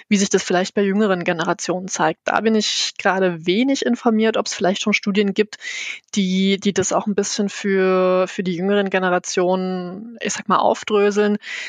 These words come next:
Weil was wir schon beobachten können, ist, dass sich, ähm, so in der, in der Freizeit und Lebensgestaltung ja schon noch Verschiebungen ergeben. Also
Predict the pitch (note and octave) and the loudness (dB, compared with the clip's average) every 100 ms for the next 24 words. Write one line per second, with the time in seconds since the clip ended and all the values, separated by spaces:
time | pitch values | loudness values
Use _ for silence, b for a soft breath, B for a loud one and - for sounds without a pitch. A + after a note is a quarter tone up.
0 | B - F#3+ G#3 A3 - A3 B3+ B3+ - | B 0 0 2 2 2 2 2 2 2
1 | B3+ B3+ - A3 - G#3+ G#3+ G3+ - G#3 | 2 0 0 -2 0 0 2 0 2 0
2 | F#3+ G3+ - - - F3+ F#3 F#3 F#3 F3 | 2 0 0 0 0 0 0 -2 -4 -4
3 | F3+ F#3 F3+ F3+ F3 F3+ B B B B | -4 -4 -2 -2 -4 -8 B B B B
4 | B B B B - G3+ F#3+ F#3 - - | B B B B 0 0 0 -4 -6 -2
5 | F#3 A3+ - G#3+ F#3 F#3+ F#3 F#3+ F#3+ A3 | 2 2 2 2 4 2 0 0 2 0
6 | - - F#3+ F#3 G3 G3 - G3 E3+ - | -2 0 0 2 0 0 0 0 0 0
7 | G3 A3 G3 F3+ F3 E3+ F#3 F2 - E3 | 0 2 2 0 0 -2 0 -2 -2 -6
8 | D#3+ F#3 G3 G3+ | -4 -4 -4 -6